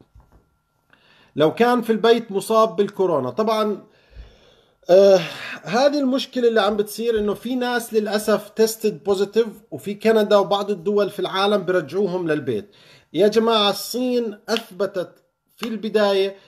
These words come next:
كانوا يسووا نفس الإشي، لكن أثبتوا إنه فشل هذه الخطة، إنه إرسال الشخص بسموها، آه، هوم كارانتين. آه،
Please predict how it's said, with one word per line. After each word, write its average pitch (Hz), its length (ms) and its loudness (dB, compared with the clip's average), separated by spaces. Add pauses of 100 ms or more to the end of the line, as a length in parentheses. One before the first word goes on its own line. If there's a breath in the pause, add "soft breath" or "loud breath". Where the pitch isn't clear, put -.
(120 loud breath)
كانوا 214 240 0
يسووا 208 300 0
نفس 202 240 -2
الإشي، 180 280 -6
لكن 170 240 -6
أثبتوا 208 640 -6
إنه 165 400 -10
فشل 208 480 -2
هذه 190 300 0
الخطة، 202 600 -6 (380 loud breath)
إنه 165 340 -2
إرسال 220 600 0
الشخص - 600 -4
بسموها، 170 800 -4 (280 loud breath)
آه، 143 240 0
هوم 202 300 2
كارانتين. 196 760 -2 (580 soft breath)
آه، - 260 -12